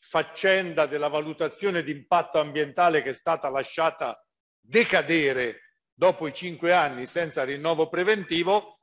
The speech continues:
è il vero peccato originale di tutta questa, eh, questione. Dopo una faticosa, estenuante trattativa con l'impresa, che naturalmente chiedeva adeguamenti a fronte dei due, tre, quattro anni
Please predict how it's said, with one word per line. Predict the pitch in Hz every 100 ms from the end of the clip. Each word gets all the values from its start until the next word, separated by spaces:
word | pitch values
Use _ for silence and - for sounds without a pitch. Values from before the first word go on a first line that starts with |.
| _
è | -
il | 170 202 180
vero | 165 165 170 185
peccato | 165 135 185 185 156 147 135 -
originale | 170 170 175 156 120 120 139
di | 143
tutta | 123 110 123
questa, | - 107 - 123 113 - _ _ _
eh, | - 120 110 101 95 87 85
questione. | 147 139 - 92 80 _ _ _ _ _
Dopo | 113 180 202 196 156
una | 165 196 170 135
faticosa, | - 143 - 135 190 185 139 - 113
estenuante | 113 - 135 156 180 170 139
trattativa | 147 135 - 131 165 165 143
con | 120 135
l'impresa, | 135 123 170 151 123 107 - - _
che | 143
naturalmente | 139 143 139 139 170 151 127
chiedeva | 139 156 143 -
adeguamenti | - 135 143 135 143 160 160 143 127 - 131 117 _ _ _
a | 131
fronte | - 170 180 151 127
dei | 139 139
due, | 180 170 143
tre, | 170 165 -
quattro | 165 160 - 160
anni | 175 156 139 123